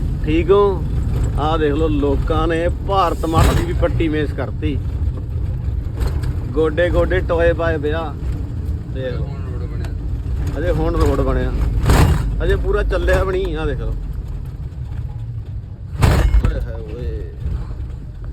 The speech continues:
Speaker 1: ਚੂਰਾ ਹੋ ਜੂ ਆਪਣੀਆਂ ਸੀਟਾਂ ਹੀ ਦਾ।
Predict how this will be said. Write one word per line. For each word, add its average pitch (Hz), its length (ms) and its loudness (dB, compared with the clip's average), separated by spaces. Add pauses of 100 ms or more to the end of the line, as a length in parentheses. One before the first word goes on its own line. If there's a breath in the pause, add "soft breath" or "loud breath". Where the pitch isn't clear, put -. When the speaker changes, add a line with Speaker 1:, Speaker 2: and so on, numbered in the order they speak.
(600)
Speaker 1:
ਚੂਰਾ 139 280 -2
ਹੋ 120 200 -2
ਜੂ 127 140 -2
ਆਪਣੀਆਂ 135 280 -2
ਸੀਟਾਂ 131 280 -4
ਹੀ 131 120 -2
ਦਾ। 120 200 -4